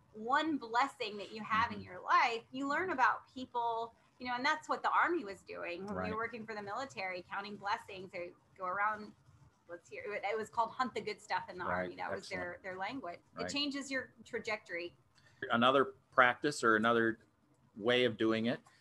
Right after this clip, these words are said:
Speaker 2: is when you're in a group, what I did is I actually led the group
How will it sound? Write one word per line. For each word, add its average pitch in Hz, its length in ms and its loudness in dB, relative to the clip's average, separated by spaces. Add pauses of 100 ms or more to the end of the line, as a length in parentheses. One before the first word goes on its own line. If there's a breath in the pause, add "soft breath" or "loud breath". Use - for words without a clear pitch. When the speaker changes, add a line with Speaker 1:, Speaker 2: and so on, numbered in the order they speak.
(140)
Speaker 2:
is 110 160 0
when 120 140 2
you're 120 180 4
in 160 80 6
a 143 60 2
group, 110 400 2
what 113 140 6
I 120 140 10
did 120 260 4
is 113 160 0
I 117 160 8
actually 117 480 2
led 113 340 4
the 135 80 2
group 135 380 2